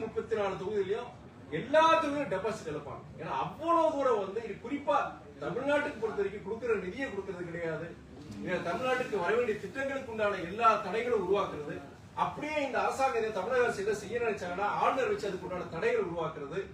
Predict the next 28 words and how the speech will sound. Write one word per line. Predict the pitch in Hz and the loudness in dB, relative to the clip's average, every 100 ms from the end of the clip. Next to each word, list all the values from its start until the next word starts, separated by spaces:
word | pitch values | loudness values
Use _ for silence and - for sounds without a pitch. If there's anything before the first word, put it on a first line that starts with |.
| - - - - | -16 -18 -18 -12
இது | 233 247 | -4 2
போன்ற | 311 302 208 | 4 4 2
பல | 226 311 320 | 6 6 6
விஷயங்கள் | 285 277 226 - 156 | 2 -2 -2 -2 -6
இன்னைக்கு | 170 165 151 | -8 -6 -6
மும்மொழி | 165 214 226 | -2 4 4
கொள்கையா | 208 202 202 180 | 4 2 2 0
இருக்கட்டும், | 165 165 180 202 208 - - - | -2 -6 -4 -2 -4 -8 -16 -2
இல்லாட்டி | 220 226 | 2 2
இந்த | 202 165 | 0 -2
டீலிமிட்டேஷன் | 269 285 254 233 214 196 202 | -2 0 0 2 2 2 -2
வச்சு | 233 | -2
இன்னைக்கு | 208 190 170 | -4 -2 -2
தமிழ்நாட்டுக்கு | 175 226 220 202 202 | 0 2 2 2 0
உண்டான | 196 185 156 - - - - | 0 -2 -4 -8 -14 -4 0
அந்த | 196 165 135 - - 147 | 2 2 0 -6 -8 -2
நாடாளுமன்ற | 214 262 247 214 | 2 4 4 4
உறுப்பினர் | 196 202 180 185 | 2 0 -2 -2
எண்ணிக்கையை | 262 - 233 - | -2 0 0 0
குறைக்கிறதா | 214 233 202 175 | -2 0 0 0
இருக்கட்டும், | - - 151 - - - 190 | -4 -6 -8 -10 -16 -6 -2
எல்லாமே | 262 302 311 302 285 311 311 | 2 8 10 10 8 4 0
தமிழ்நாட்டு, | 190 226 254 247 247 240 | 0 0 0 0 -2 -2
தமிழ்நாட்டு | 208 220 226 190 | 0 2 0 0
மக்களுக்கு | 196 190 156 | -4 -4 -2
விரோதமா | 190 262 277 269 247 | 4 6 6 4 2
செயல்படுற | 196 220 208 190 156 | 0 0 0 0 -2
இந்த | 160 | -2